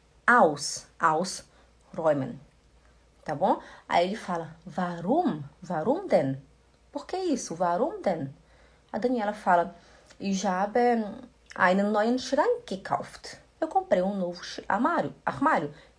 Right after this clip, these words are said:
"Ich habe einen neuen Schrank gekauft." Eu comprei um novo armário. "Danach werde ich meine Sachen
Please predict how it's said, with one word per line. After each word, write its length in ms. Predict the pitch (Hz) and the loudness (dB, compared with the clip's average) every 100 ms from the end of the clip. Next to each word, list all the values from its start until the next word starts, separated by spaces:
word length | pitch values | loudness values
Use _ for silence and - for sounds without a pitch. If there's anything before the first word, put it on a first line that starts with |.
| - | -20
"Ich 180 | 139 - | -16 -2
habe 440 | 240 269 277 294 294 - _ _ | 0 2 2 2 0 -16 _ _
einen 600 | - 165 156 185 214 240 - _ _ | -4 -2 -2 0 0 -2 -8 _ _
neuen 680 | 185 180 147 143 165 185 190 - _ | -4 0 0 0 -2 -6 -8 -14 _
Schrank 760 | - - 220 254 311 165 - - - | -16 -12 -4 0 0 0 -6 -16 -18
gekauft." 920 | - - - - - - - - - _ _ _ _ - | -18 -16 -4 -2 -2 -6 -18 -20 -20 _ _ _ _ -6
Eu 100 | 302 | -4
comprei 280 | 320 311 175 | -4 -2 -4
um 140 | 180 | -2
novo 220 | 180 196 | -4 -2
armário. 440 | 254 294 302 185 160 - - _ - | -2 0 0 -2 -4 -16 -20 _ -18
"Danach 640 | - 185 175 160 196 285 - _ _ - | 2 4 4 2 0 -2 -12 _ _ -2
werde 340 | 185 180 175 | 6 6 6
ich 380 | 160 160 190 - | 0 -2 -8 -12
meine 420 | 185 170 143 180 226 | -4 0 0 0 -4
Sachen 500 | 233 220 233 294 | -2 -2 -2 -4